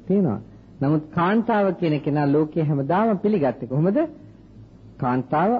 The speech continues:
ආරක්ෂා කළ යුතු වටිනා සම්පතක්. හැටි වටිනා සම්පතක් ආරක්ෂා කළ යුතු. නමුත් ඒ සම්පත සම්පතේ තත්වයෙන් බැහැරට යනවා නම් ඒකේ ප්‍රතිඵල හොඳ වෙන්නේ නෑ. ඒක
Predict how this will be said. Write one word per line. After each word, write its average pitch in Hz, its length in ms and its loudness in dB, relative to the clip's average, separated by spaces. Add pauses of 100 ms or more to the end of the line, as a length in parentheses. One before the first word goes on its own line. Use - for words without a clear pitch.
ආරක්ෂා 127 560 -2
කළ 214 180 -2
යුතු 254 240 0
වටිනා 175 420 0
සම්පතක්. 233 540 0 (880)
හැටි 165 260 -2
වටිනා 202 480 2
සම්පතක් 262 640 -2 (120)
ආරක්ෂා 254 540 -2
කළ 143 180 -2
යුතු. 110 280 -4 (400)
නමුත් 151 280 -2
ඒ 208 160 2
සම්පත 165 460 -2
සම්පතේ 180 500 0
තත්වයෙන් 156 420 0
බැහැරට 175 380 0
යනවා 131 280 -2
නම් 147 180 0 (540)
ඒකේ 135 300 -2 (840)
ප්‍රතිඵල 147 440 0
හොඳ 147 180 0
වෙන්නේ 175 360 4 (840)
නෑ. 139 260 0 (300)
ඒක 214 180 2